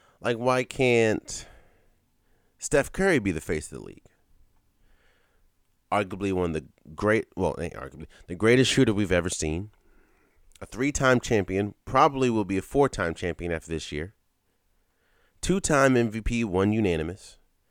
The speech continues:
Breaks countless offensive records or shooting records, especially three-pointers, and has a track record off the court that is clean.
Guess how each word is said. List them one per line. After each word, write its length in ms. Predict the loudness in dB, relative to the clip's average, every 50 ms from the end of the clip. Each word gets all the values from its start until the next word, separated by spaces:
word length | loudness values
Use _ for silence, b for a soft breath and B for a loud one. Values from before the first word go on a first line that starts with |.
| _ _ _ _ _ _ _ _ _ _ _ _ _ _ -6 -2
Breaks 260 | -2 -2 -2 -2 -6
countless 520 | -4 -2 0 2 2 4 4 4 2 2
offensive 500 | 0 -2 -2 -2 -4 -6 -8 -8 -6 -6
records 460 | -6 -6 -6 -8 -12 -14 -14 -18 -12 -6
or 140 | -4 -4 -4
shooting 340 | -4 -6 -6 -4 -4 -4 -4
records, 420 | -4 -6 -6 -10 -12 -12 -14 -18
especially 380 | -12 -6 -2 -2 -2 -2 -4 -10
three-pointers, 640 | -8 -8 -10 -10 -8 -10 -10 -10 -12 -16 _ _ _ _ _ _ _ _ _ _ _ _ _ _ _ _ _ _ _ _ _ _ _ _ _ _ _ _ _ _ _ _ _ _ _ _ _ _ _ _ _ _ _ _ _ _ -8
and 100 | -4 -2
has 260 | 0 0 0 0 2
a 440 | 2 4 4 4 4 2 0 0 -4 -8 -14 -20 -20 _ _ _ -14
track 340 | -8 -2 0 2 2 2 0
record 360 | 0 -2 0 0 -2 -4 0
off 240 | 2 2 2 2 0
the 100 | -6 -10
court 320 | -6 -4 -2 0 0 0
that 160 | -2 -2 -2 0
is 580 | 0 -2 -2 -4 -6 -6 -8 -8 -10 -12 -18 _ _ _ _ _ _ _ _ _ _ _ _ _ _ _ -18
clean. 560 | -14 -8 -4 -2 0 0 0 -2 -6 -8 -14